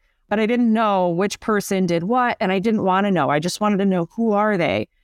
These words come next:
What are their hopes and dreams? Like, you asked me, like, when you were a little kid, what did you wanna be? What were your hopes and dreams? And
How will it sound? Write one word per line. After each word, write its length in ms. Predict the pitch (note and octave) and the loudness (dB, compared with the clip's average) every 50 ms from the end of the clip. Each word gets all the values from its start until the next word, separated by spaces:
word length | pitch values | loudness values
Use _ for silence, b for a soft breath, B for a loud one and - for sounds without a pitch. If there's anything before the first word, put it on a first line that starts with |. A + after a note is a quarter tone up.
| _ _ _ _ _ | _ _ _ _ _
What 220 | A3+ G#3 A3 A#3+ C4 | -4 0 0 0 2
are 80 | E4+ | 2
their 140 | E4 D4 A#3 | 2 0 0
hopes 280 | G3 F#3 F#3 - - - | 0 -2 -2 -2 -2 -2
and 140 | F#3 E3 | -2 0
dreams? 460 | - D3+ E3 G3+ A3 G3+ D#3 D3 C#3+ F3 | 0 0 0 2 2 2 0 0 0 -2
Like, 120 | E3+ - | -2 0
you 120 | F#3+ F#3 | 0 0
asked 260 | F3 D3+ F#3 - - - | 2 0 -2 -4 -4 -2
me, 240 | G3 G3+ G3 F3+ | 0 0 2 0
like, 140 | D#3 D3+ D3 | 0 0 0
when 120 | D#3+ F3 F#3 | 0 0 0
you 80 | F#3+ | 0
were 60 | G#3+ | 0
a 60 | A3+ G#3+ | 0 0
little 180 | G#3+ G#3 G3 | 0 0 -2
kid, 460 | - - - A3 G#3+ G#3 F#3 E3+ D#3+ | -4 -4 -4 -2 0 0 0 0 0
what 120 | D#3+ F3+ G3 | 0 0 0
did 140 | G#3 F#3 G3+ | 0 0 0
you 80 | A3 | -2
wanna 320 | F#3+ E3 E3 E3+ F3+ G3 F3+ | 0 0 0 0 0 0 0
be? 220 | E3+ D#3 D3 D3 | 0 0 0 0
What 160 | D3+ D3 D3 | 0 0 0
were 100 | - G3+ | 0 0
your 100 | G3+ F#3 | 0 0
hopes 320 | - - F#3 F3+ - - - | 0 -2 -4 -4 -2 -4 -2
and 140 | F3+ F3 | -2 -2
dreams? 540 | D#3+ E3+ E3+ F3 F3+ E3+ D#3+ D#3+ D#3+ E3 D#3 | 0 0 0 0 0 0 0 0 0 0 0
And 260 | E3+ D#3 D3+ D#3 D#3 | -2 -2 0 -2 -4